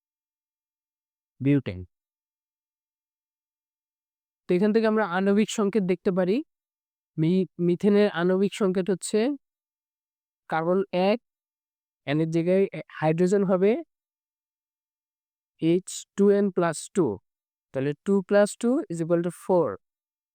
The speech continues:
এবং ইথেনের জন্য কার্বন সংখ্যা দুই, হাইড্রোজেন হবে দুই দুগুণে চার প্লাস দুই, ছয়।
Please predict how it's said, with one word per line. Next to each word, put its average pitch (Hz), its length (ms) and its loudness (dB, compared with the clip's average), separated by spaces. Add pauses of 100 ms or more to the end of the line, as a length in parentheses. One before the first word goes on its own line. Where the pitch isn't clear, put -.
(2000)
এবং 143 160 -2 (100)
ইথেনের 196 400 2
জন্য 196 220 2 (120)
কার্বন 170 320 0
সংখ্যা 190 300 -2
দুই, 180 300 0 (160)
হাইড্রোজেন 175 480 0
হবে 180 300 0 (680)
দুই 147 140 2
দুগুণে 175 400 2
চার 190 360 2 (1800)
প্লাস 156 180 -2 (220)
দুই, 156 260 2 (220)
ছয়। 143 360 -4